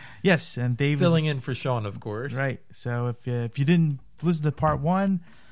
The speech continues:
Speaker 1: uh, Sean was not here this week. He was on vacation with his girlfriend in Texas. And, uh, Sean, uh, not Sean, sorry. <laughs> Dave was, uh, kind enough to fill in again for us. Uh, uh, so if,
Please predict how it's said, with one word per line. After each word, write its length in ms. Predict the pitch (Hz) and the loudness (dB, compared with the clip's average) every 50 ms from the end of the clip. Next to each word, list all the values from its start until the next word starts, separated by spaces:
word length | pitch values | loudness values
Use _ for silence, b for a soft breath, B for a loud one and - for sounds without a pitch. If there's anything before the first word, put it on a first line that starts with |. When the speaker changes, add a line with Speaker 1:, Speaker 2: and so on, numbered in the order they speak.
| b b b - | b b b 0
Speaker 1:
uh, 220 | 123 123 123 120 | 2 2 2 2
Sean 320 | 113 - - 139 139 135 131 | 2 2 2 2 2 2 2
was 140 | 127 117 | 0 0
not 160 | 123 127 123 117 | -2 -2 -2 -2
here 180 | 117 135 131 | -2 -4 -4
this 220 | 123 131 117 - - | -4 -6 -6 -6 -4
week. 200 | 139 139 139 - | -4 -4 -4 -6
He 320 | - - - 123 120 120 | -8 -8 -6 -4 -4 -2
was 240 | 117 123 120 110 113 | -2 -4 -4 -4 -4
on 200 | 104 113 120 117 | -4 -4 -4 -4
vacation 540 | 113 113 110 - - 127 123 117 - 127 117 | -4 -6 -6 -4 -4 -4 -4 -4 -4 -6 -4
with 100 | 117 113 | -4 -6
his 140 | 107 107 | -6 -6
girlfriend 400 | 113 143 143 143 - - 131 113 | -6 -4 -4 -4 -4 -4 -4 -4
in 60 | 107 107 | -4 -4
Texas. 520 | - 139 156 160 - - 180 170 170 - b b b b b b b b b b b b | -4 -2 -4 -2 -2 -2 -4 -4 -4 -6 b b b b b b b b b b b b
And, 440 | - 110 113 113 113 113 110 107 - | -4 -2 -2 0 0 -2 -4 -4 -4
uh, 120 | 110 107 107 | -4 -4 -4
Sean, 380 | - - 131 131 135 135 - | -2 0 0 0 0 -2 -2
uh, 240 | - 117 113 110 110 - - - | -4 -4 -4 -4 -6 -8 -10 -12
not 120 | 104 98 - | -12 -12 -10
Sean, 200 | - 101 98 98 | -10 -10 -10 -8
sorry. 300 | - 113 104 101 107 - - - - | -8 -8 -8 -8 -10 -12 -14 -14 -12
<laughs> 220 | - - 120 - - | -8 -8 -8 -2 2
Dave 280 | 143 143 156 165 147 | 2 4 4 4 2
was, 260 | 135 143 131 117 - | 0 -2 -4 -4 -4
uh, 140 | - 127 123 | -4 -2 -2
kind 200 | 120 - 131 135 | 0 0 0 0
enough 200 | 135 135 131 123 | 0 0 -2 -4
to 80 | - 113 | -6 -8
fill 240 | - 139 135 135 135 | -4 -4 -2 -2 -2
in 120 | 131 127 | -2 -2
again 280 | 120 110 127 131 135 120 | -2 -2 -2 -2 -2 -4
for 280 | - - 131 131 131 127 | -4 -4 -2 -2 -2 -2
us. 200 | 123 - - - | -4 -6 -8 -8
Uh, 260 | 110 107 104 107 110 b b b b b b b b b b b b | -8 -6 -6 -8 -10 b b b b b b b b b b b b
uh, 220 | - 104 104 98 98 | -8 -6 -6 -6 -6
so 220 | - - 107 104 | -8 -8 -6 -8
if, 180 | 101 98 - | -8 -10 -12